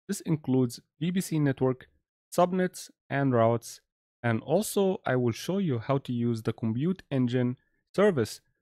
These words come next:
to build virtual machines inside Google Cloud Platform. And we're gonna use this to build a forty-gate firewall using Google Cloud Compute Engine.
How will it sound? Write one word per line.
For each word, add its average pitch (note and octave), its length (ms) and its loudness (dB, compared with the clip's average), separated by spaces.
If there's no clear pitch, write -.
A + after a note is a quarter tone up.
to C#3 80 0
build C3+ 340 2
virtual D3 380 0
machines A#2 640 -2
inside G#2+ 480 -4
Google D3+ 320 -4
Cloud A#2+ 340 -2
Platform. G#2 560 -2
And A#2 100 0
we're A2+ 80 0
gonna A#2+ 240 0
use D3 280 0
this - 240 -2
to - 140 -4
build A#2 460 0
a G#2+ 60 -2
forty-gate D3 580 0
firewall A2+ 580 0
using C#3 360 4
Google C3 300 0
Cloud A2 360 -2
Compute A#2+ 360 -2
Engine. F#2 400 -4